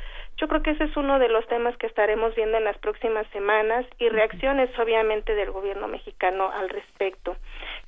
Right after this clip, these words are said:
Si bien la postura de México tendría que ser prudente, primero escuchar todas las advertencias que hace, mm,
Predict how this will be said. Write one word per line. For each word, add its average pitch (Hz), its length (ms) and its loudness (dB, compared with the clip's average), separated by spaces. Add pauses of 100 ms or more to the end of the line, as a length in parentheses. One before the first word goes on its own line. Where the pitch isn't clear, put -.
Si 233 100 -2
bien 233 260 6
la 277 100 6
postura 240 400 6
de 233 100 6
México 226 380 -2
tendría 214 460 0
que 220 160 -4 (100)
ser 214 160 2 (100)
prudente, 220 800 2 (380)
primero 285 320 4
escuchar 254 540 0
todas 233 280 4
las 226 240 0
advertencias 214 1000 0 (120)
que 202 200 -8
hace, 214 600 -4 (360)
mm, 214 200 -6